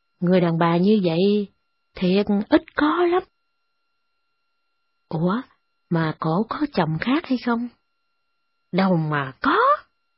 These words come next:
Cô nói cô lánh mặt đường, rồi lên vùng cao nguyên vùi thân trong rừng núi, ở với tụi mọi từ đó đến giờ. Tôi trách cô sao nỡ dứt tình yêu của Đường mà đi. Còn để con ở lại sao lại không do cho Đường.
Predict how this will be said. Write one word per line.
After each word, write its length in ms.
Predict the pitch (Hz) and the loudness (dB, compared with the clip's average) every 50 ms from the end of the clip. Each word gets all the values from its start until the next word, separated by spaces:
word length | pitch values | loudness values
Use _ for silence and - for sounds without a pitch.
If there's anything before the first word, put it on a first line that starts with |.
| _ _ _ - _ _ _ _ _ _ _ _ _ _ _ _ _ - | _ _ _ -20 _ _ _ _ _ _ _ _ _ _ _ _ _ 2
Cô 160 | - 220 214 | 4 4 6
nói 320 | 214 233 262 294 311 285 - | 6 6 6 6 6 4 6
cô 80 | - 214 | 6 6
lánh 220 | 208 208 226 262 | 6 6 6 6
mặt 200 | 294 247 - - | 4 4 4 2
đường, 340 | 180 180 175 170 165 160 156 143 _ _ _ _ _ _ _ - | 2 2 4 4 4 2 0 -4 _ _ _ _ _ _ _ -8
rồi 240 | - - 185 180 170 | -2 2 2 4 4
lên 240 | 180 208 226 233 214 | 6 4 4 6 6
vùng 180 | 190 170 175 170 | 4 4 4 4
cao 180 | 214 214 233 | 2 4 4
nguyên 320 | 233 226 226 233 233 226 208 175 | 6 6 6 6 6 6 4 4
vùi 180 | 175 165 165 165 | 4 4 4 2
thân 260 | 165 202 226 220 220 | 2 0 0 2 2
trong 180 | 208 226 220 214 | 2 2 2 2
rừng 320 | 202 214 175 160 160 160 | 2 2 2 2 4 2
núi, 400 | 180 196 226 269 311 370 392 - _ _ _ _ _ - _ _ | 2 4 4 4 2 2 0 -6 _ _ _ _ _ -20 _ _
ở 260 | - - 175 165 190 233 240 | -4 0 2 4 4 6 6
với 120 | 269 269 | 4 4
tụi 160 | - 208 170 | 4 4 2
mọi 480 | 175 175 156 151 156 160 175 190 196 196 - | 4 2 2 2 2 2 2 2 2 0 2
từ 180 | 175 156 151 | 2 2 2
đó 200 | 151 170 180 233 277 | 2 2 0 0 2
đến 200 | 302 311 285 233 | 4 4 4 4
giờ. 400 | 180 170 156 151 151 147 143 135 127 _ _ _ _ _ _ _ _ _ _ _ _ _ | 2 2 0 0 0 -2 -6 -8 -12 _ _ _ _ _ _ _ _ _ _ _ _ _
Tôi 140 | - 233 226 | 2 2 2
trách 140 | - 302 339 - - | 4 2 0 0 4
cô 180 | - 220 214 214 | 4 4 6 6
sao 200 | - - 233 226 | 4 2 2 2
nỡ 220 | 190 165 160 175 214 | 2 2 2 2 2
dứt 140 | 226 285 302 - - | 2 2 0 0 0
tình 160 | - 170 165 | 0 0 0
yêu 260 | 156 - - 226 226 208 | 2 2 4 4 2 2
của 100 | - 240 | 2 0
Đường 320 | 240 196 180 170 160 160 160 | 2 2 2 2 2 0 -2
mà 80 | 160 | -2
đi. 280 | 165 180 214 240 262 269 _ _ _ _ _ _ _ _ _ _ _ _ _ _ _ - | 0 0 0 -2 -2 -4 _ _ _ _ _ _ _ _ _ _ _ _ _ _ _ -2
Còn 180 | - 165 165 165 | 0 2 4 4
để 200 | 160 160 214 240 | 4 4 2 2
con 240 | - 226 226 220 208 | 4 4 4 4 4
ở 100 | 196 220 | 2 2
lại 300 | 254 233 160 147 170 208 208 | 2 2 0 0 0 0 0
sao 200 | - - 214 214 | 0 0 0 0
lại 160 | 185 156 170 202 | 0 0 0 2
không 140 | 247 262 | 2 2
do 160 | 233 247 240 240 - | 4 2 0 0 2
cho 80 | - 247 | 2 2
Đường. 420 | 202 180 175 170 175 185 190 190 | 2 4 2 2 2 0 0 -2